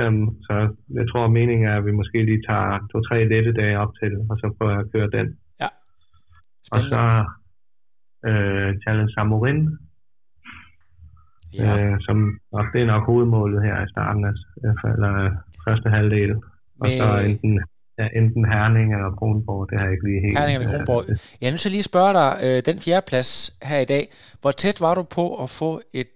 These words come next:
Speaker 2: øh, slot til V M i Taupo?
Speaker 1: <laughs> Øhm, altså, Bart, han tog den, og jeg tror heller ikke, Pete, altså, det er jo, det er jo et tidligt stævne, så jeg tror ikke rigtigt, der, jeg tror hverken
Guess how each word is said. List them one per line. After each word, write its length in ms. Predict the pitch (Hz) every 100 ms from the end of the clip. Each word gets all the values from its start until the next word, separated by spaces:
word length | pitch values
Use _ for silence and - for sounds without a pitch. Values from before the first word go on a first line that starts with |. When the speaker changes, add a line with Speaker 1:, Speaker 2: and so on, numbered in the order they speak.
| 123
Speaker 2:
øh, 40 | 117
slot 240 | - 165 - -
til 140 | - 135 139 135
V 40 | 160 170 131
M 20 | 147 - -
i 140 | 151 170 - -
Taupo? 260 | 151 180 127 -
Speaker 1:
<laughs> 40 | 131 110 - - _ _ _ _ _ _ _ - - _
Øhm, 460 | 110 110 104 104 104
altså, 220 | 101 104 113
Bart, 220 | 127 131 127
han 100 | 117
tog 280 | 117 123 117
den, 280 | 117 113 110
og 200 | 101 98 98 - - - - -
jeg 80 | -
tror 180 | 110 104
heller 160 | 113
ikke, 140 | 117 117
Pete, 280 | 120 117 120 113
altså, 160 | - -
det 60 | 110
er 60 |
jo, 120 | 110 - - - - -
det 20 | 113
er 40 |
jo 60 | 110
et 80 | -
tidligt 300 | 123 127 120
stævne, 360 | 110 110 113 113 117 - - - _ -
så 60 | 107
jeg 60 | 98
tror 100 | 101
ikke 180 | 113 113
rigtigt, 340 | 107 107 107 101
der, 120 | 98 98 101
jeg 60 | 98
tror 140 | 107 113
hverken 520 | 107 110 113 110 101